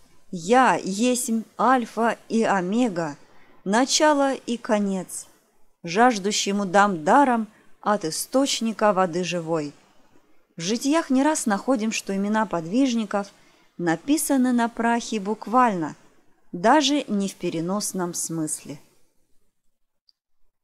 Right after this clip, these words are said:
Зосима Пустынник, память, девятнадцатое сентября. "Я не для волшебства живу в пустыне, но, будучи сам христианин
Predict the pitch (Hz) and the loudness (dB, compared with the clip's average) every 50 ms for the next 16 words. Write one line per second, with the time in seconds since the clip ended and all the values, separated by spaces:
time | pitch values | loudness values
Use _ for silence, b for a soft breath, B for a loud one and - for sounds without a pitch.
0 | _ _ _ 262 302 170 175 - - - 254 277 262 269 269 - 226 233 - - | _ _ _ -8 -6 -4 -4 -4 -4 -2 0 2 2 2 0 -2 -4 -6 -6 -8
1 | - - 269 269 247 226 226 - - - 202 226 233 220 202 160 180 185 196 196 | -4 0 0 2 2 0 -2 -6 -6 -4 -2 -2 -2 -2 -4 -4 -6 -6 -6 -6
2 | - 214 214 208 - - - - 208 196 - - 226 202 - - 226 208 196 196 | -6 -6 -6 -6 -6 -8 -6 -4 -4 -4 -2 -2 -2 -4 -4 -6 -8 -8 -6 -6
3 | 180 143 139 - _ _ _ _ - _ _ _ _ _ _ _ _ _ _ _ | -6 -6 -8 -12 _ _ _ _ -20 _ _ _ _ _ _ _ _ _ _ _
4 | _ 165 165 190 233 285 311 294 294 247 214 226 247 233 247 254 247 - - 240 | _ -10 -4 0 2 4 4 4 4 2 0 -2 -2 0 0 -2 -2 -2 -4 -4
5 | - - - - 202 214 240 254 240 254 247 202 202 247 247 - - 233 233 - | -6 -6 -4 0 2 2 2 2 2 0 -2 -2 -4 -8 -8 -6 -6 -6 -6 -6
6 | - - - 240 254 233 190 147 165 - _ _ _ _ - _ _ _ _ 190 | -8 -6 -4 -2 0 0 -2 -2 -6 -8 _ _ _ _ -20 _ _ _ _ -6
7 | 196 190 233 269 214 208 - - 185 - - 208 214 220 202 - - 160 - - | -2 -2 0 -2 -2 -4 -4 -6 -6 -4 -2 -2 -2 -4 -4 -6 -6 -6 -6 -6
8 | - - 160 160 160 185 226 254 262 254 | -4 -2 -2 -2 0 0 0 0 0 -2